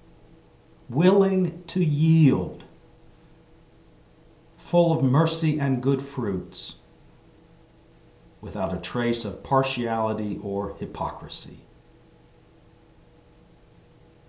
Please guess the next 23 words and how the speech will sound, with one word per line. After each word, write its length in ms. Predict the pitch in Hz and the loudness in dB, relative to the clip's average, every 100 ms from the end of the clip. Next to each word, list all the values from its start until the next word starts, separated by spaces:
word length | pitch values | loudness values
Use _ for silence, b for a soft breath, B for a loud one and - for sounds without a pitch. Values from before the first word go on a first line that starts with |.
| - - _ - - - - _ - - - | -20 -20 _ -20 -20 -20 -20 _ -20 -20 2
Why 220 | 160 202 | 6 6
are 260 | 196 180 165 | 8 8 6
there 240 | 117 98 | 4 0
arguments 640 | 110 104 98 92 87 80 - | 2 0 0 -4 -6 -8 -8
amongst 480 | 107 101 95 - | -6 -6 -6 -8
the 80 | - | -14
twelve 480 | 87 123 101 92 85 | -12 -8 -6 -6 -6
on 200 | 95 92 | -6 -6
the 80 | 92 | -6
way? 560 | 90 92 85 82 76 - - _ - _ _ - - _ _ _ _ - - | -6 -6 -6 -8 -12 -18 -20 _ -20 _ _ -20 -20 _ _ _ _ -20 -20
Fear 420 | - 117 117 120 | -8 -2 0 2
of 160 | 117 113 | 2 0
the 60 | |
road 340 | 110 117 127 120 | -2 0 2 2
ahead, 480 | 101 98 82 80 78 | 0 -2 -4 -6 -2
no 240 | 120 131 | 2 4
map 500 | 127 123 123 - - - - - _ _ _ _ - - _ _ 123 | 4 2 0 -2 -12 -20 -20 -20 _ _ _ _ -20 -20 _ _ -10
with 280 | 104 - | -10 -6
obvious 600 | 123 110 107 104 101 - - | 0 2 2 -2 -4 -6 -6
markings, 680 | 110 104 - 90 85 80 | -2 -2 -2 -8 -8 -4
unsure 600 | 131 135 - - 156 139 | 2 2 2 2 4 6
now 320 | 123 110 107 - | 4 2 0 0
of 340 | 113 110 - | -2 -4 -6